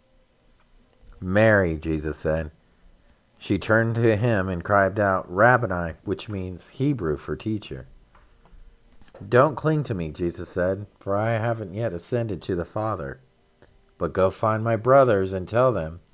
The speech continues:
'I am ascending to my Father and to your Father,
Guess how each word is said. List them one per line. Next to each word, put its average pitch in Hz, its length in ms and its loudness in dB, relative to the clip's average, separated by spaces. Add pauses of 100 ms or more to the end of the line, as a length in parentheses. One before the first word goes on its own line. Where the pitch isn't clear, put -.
(160)
'I 95 120 0
am 95 100 0
ascending 127 460 0
to 98 120 -6
my 92 180 -2
Father 107 540 2 (800)
and 107 220 -2
to 101 120 -8
your 113 220 0
Father, 85 560 0